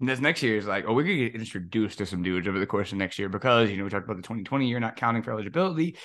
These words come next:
college redshirt transfer, stuff like that. So there's not really, like, we had a pretty well-known class coming back this year. Next year is like, we, we might be looking at the end of the year like,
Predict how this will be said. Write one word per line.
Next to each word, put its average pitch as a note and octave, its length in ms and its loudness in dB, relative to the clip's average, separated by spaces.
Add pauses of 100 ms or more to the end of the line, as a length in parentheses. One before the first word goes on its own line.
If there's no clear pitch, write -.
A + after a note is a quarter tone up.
(140)
college A2 160 2
redshirt A2+ 380 0
transfer, A#2 340 -2
stuff A#2 220 -4
like A#2 160 -6
that. A2 240 0
So D3+ 160 2 (260)
there's D3+ 160 6
not D3+ 220 4
really, C#3 160 8
like, A#2 180 4
we D3 100 4
had B2+ 120 4
a - 60 -8
pretty B2+ 400 -2
well-known A2 500 -2
class G#2+ 300 -4
coming G2+ 240 -2
back F#2+ 360 -2 (120)
this A2+ 260 -4
year. C#3 220 2
Next A#2+ 240 -2
year B2+ 100 2
is G2+ 140 -2
like, G2 200 -4
we, A#2 180 0
we B2 140 4
might B2+ 220 4
be A#2 80 0
looking G#2+ 220 0
at F#2 80 -6
the G#2 60 -4
end G2 80 -2
of - 20 -2
the F#2+ 40 -2
year F#2 180 -2
like, - 100 -18